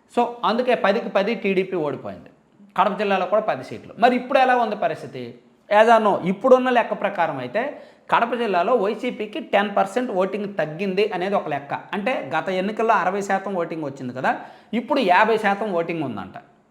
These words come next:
తెలుగుదేశం పార్టీకి ఒక ఐదు నుంచి ఏడు శాతం ఓటింగ్ పెరిగింది అనేది ఒక అంచనా. అంటే, గత ఎన్నికల్లో ముప్పై నాలుగు పాయింట్ ఒకటి ఒకటి శాతం ఉంది కదా, ఇప్పుడు around ఒక నలభై శాతం ఓటింగ్ ఉండొచ్చు అనేది ఒక అంచనా.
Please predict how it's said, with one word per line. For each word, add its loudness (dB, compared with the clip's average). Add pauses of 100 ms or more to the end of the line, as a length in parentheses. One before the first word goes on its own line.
(1300)
తెలుగుదేశం 6
పార్టీకి -4 (320)
ఒక 6 (240)
ఐదు 2
నుంచి -2
ఏడు 2
శాతం 2
ఓటింగ్ -2
పెరిగింది -2
అనేది -2
ఒక -2
అంచనా. -8 (140)
అంటే, -4
గత 2
ఎన్నికల్లో -2
ముప్పై -4
నాలుగు 0
పాయింట్ -4
ఒకటి -2
ఒకటి -4
శాతం -6
ఉంది -8
కదా, -6
ఇప్పుడు -8 (100)
around 2
ఒక 2
నలభై -2
శాతం -4
ఓటింగ్ -6
ఉండొచ్చు -8
అనేది -8
ఒక 0
అంచనా. -6